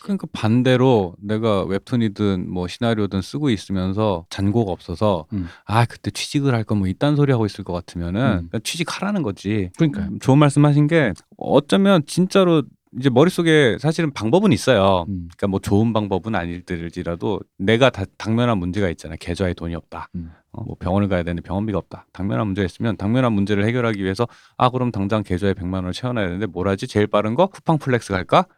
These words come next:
Speaker 1: 어, 그 회사 한 이십, 이십 일 정도 내가 밤을 새면은 백만 원 채울 수 있-' 이런 구체적인 방식들을 문제를 직시하면 답은 있어요. 답은 있는데 문제를 직시하고 답을 해서 답을 구체적으로 실행하려는 그 순간,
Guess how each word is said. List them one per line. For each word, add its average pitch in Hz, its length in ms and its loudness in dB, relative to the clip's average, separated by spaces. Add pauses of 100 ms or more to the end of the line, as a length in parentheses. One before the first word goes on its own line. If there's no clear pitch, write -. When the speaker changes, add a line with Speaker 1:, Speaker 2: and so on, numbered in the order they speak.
(120)
Speaker 1:
어, 101 180 -4
그 107 160 2
회사 107 140 2
한 104 120 2
이십, 92 220 -4
이십 104 240 -4
일 107 100 0
정도 98 260 -2
내가 90 140 -4
밤을 90 280 -6
새면은 95 380 -4
백만 95 240 -4
원 90 80 -6
채울 113 140 -6
수 110 80 -12
있-' - 20 -18 (280)
이런 135 140 4
구체적인 165 560 -2
방식들을 101 640 -2
문제를 139 480 2
직시하면 123 420 -2
답은 143 300 0
있어요. 92 380 -2 (260)
답은 127 320 2
있는데 98 500 2
문제를 135 440 2
직시하고 117 420 -2
답을 98 300 -4
해서 101 100 -4
답을 101 320 -2
구체적으로 107 640 0
실행하려는 139 680 0
그 107 160 -2
순간, 139 640 0